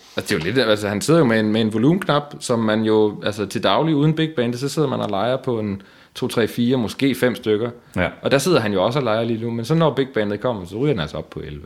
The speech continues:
Speaker 2: Den ryger helt op på elleve, ikke?
Speaker 1: Det er, det er, og, og, og han får aktiveret det der lag, vi, vi, vi egentlig sjældent gør, som, som
Speaker 2: Mm.
Speaker 1: jazztrommeslager, hvor man altså, man, man, man slår til.
Speaker 2: Man slår til, der er backbeat.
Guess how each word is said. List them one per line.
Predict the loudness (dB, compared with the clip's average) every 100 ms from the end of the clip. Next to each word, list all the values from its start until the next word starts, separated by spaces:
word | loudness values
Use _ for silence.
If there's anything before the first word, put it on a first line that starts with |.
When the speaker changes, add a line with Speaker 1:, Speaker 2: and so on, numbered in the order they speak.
| -18 _ _
Speaker 2:
Den | -6 -4 -4
ryger | -4 -6 -12
helt | -8 -6 -6
op | -10 -10
på | -6
elleve, | -4 -4 -4
ikke? | -4 -4 0
Speaker 1:
Det | 2
er, | 2
det | 2 4
er, | 4
og, | 2 0 -2
og, | -4 -4 -2
og | -2 -2 -10 -10
han | -8
får | 0
aktiveret | 0 0 -2 2 2 2
det | 2
der | 2
lag, | 4 4 2 0 -4
vi, | -4 -4
vi, | -2 -2
vi | -2 -2
egentlig | 0 -2 -2
sjældent | 2 2 2
gør, | 2 0 -2
som, | -6 -4 -4 -6 -4
som | -2
Speaker 2:
Mm. | 0
Speaker 1:
jazztrommeslager, | 0 -2 -8 -4 -4
hvor | -2 -2
man | -2
altså, | -2 -4
man, | -6 -6 -8 -14 -20 -20 -18
man, | -14 -12
man | -10
slår | -8 -8 -8
til. | -4 0 2 0 -6 -20 _ _ _ _
Speaker 2:
Man | -2 0
slår | 0
til, | 0 2 2
der |
er | 2
backbeat. | 2 0 0 -2